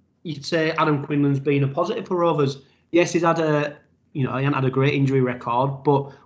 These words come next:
we've seen some real moments of magic from him. Um, and now, obviously, he's, he's, he's not performed probably to the levels that we expect him to in these, in these first few games of the season. So it,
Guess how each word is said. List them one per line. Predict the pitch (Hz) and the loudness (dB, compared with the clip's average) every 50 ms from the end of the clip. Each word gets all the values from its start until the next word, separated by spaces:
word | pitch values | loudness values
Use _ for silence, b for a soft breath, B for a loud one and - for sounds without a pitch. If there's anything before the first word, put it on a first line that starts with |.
| B | B
we've | - 139 139 | -2 -2 0
seen | - 165 156 151 139 | 0 2 2 2 2
some | 139 - 139 139 | 2 0 2 4
real | 143 143 143 143 | 4 4 6 4
moments | 143 139 139 135 139 139 135 135 - | 6 6 6 6 4 4 0 0 -4
of | 135 | -4
magic | 135 139 147 143 - 170 160 170 - - | -4 -4 -4 -4 -6 -6 -8 -8 -10 -8
from | - 151 151 147 | -4 -2 -2 -2
him. | 127 120 123 127 - - _ _ _ _ _ _ _ - - _ _ _ - - | -2 -4 -6 -8 -10 -16 _ _ _ _ _ _ _ -20 -20 _ _ _ -6 -2
Um, | 139 135 135 135 131 127 127 127 B B B B B B B B B B B - | 0 2 2 2 2 0 0 -2 B B B B B B B B B B B 0
and | 147 151 | 2 4
now, | 151 165 160 143 135 147 | 4 4 4 4 2 2
obviously, | 156 151 139 139 - 139 135 135 135 131 131 135 135 156 | 0 0 -2 -6 -6 -6 -4 -2 -2 -2 -4 -6 -6 -6
he's, | 151 143 139 135 - | -6 -6 -6 -8 -6
he's, | - 151 143 135 131 - - - | -6 -4 -4 -4 -6 -8 -8 -6
he's | 160 151 135 135 - - | -4 -4 -4 -4 -6 -2
not | 165 165 160 - - | 0 0 0 -2 -4
performed | - - 139 - - 151 147 143 139 143 135 135 - | -10 -12 -12 -6 -4 -2 -2 0 0 0 -2 -2 -4
probably | - 143 135 139 131 | -6 -4 -2 -2 -4
to | - - 131 | -4 -6 -6
the | 127 | -4
levels | 131 135 127 127 131 120 117 | -4 -4 -4 -4 -4 -4 -4
that | 131 131 131 143 | -4 -4 -4 -4
we | 135 135 131 | -4 -4 -4
expect | 127 - - - 147 139 139 - - | -4 -8 -12 -12 -12 -12 -10 -8 -8
him | 151 147 | -8 -8
to | 139 135 - 127 120 120 | -8 -8 -6 -6 -4 -4
in | 123 | -4
these, | 123 123 120 120 113 - | -2 -2 -2 -4 -6 -8
in | - 147 131 127 | -6 -4 -2 0
these | 127 123 120 - | 0 0 -2 -4
first | - 131 127 127 127 - - - B B B B B B B B B | -4 -2 -2 -2 -4 -6 -8 -12 B B B B B B B B B
few | - 143 135 131 | 0 2 2 2
games | 135 139 131 127 120 | 4 2 2 2 2
of | 127 123 | 0 -2
the | 120 | -4
season. | - - 135 139 143 139 127 110 113 117 | -4 0 2 2 2 2 2 -4 -8 -10
So | - - 135 131 127 127 131 | -6 -2 0 0 2 0 0
it, | 135 135 131 123 139 139 | -2 -4 -8 -10 -10 -12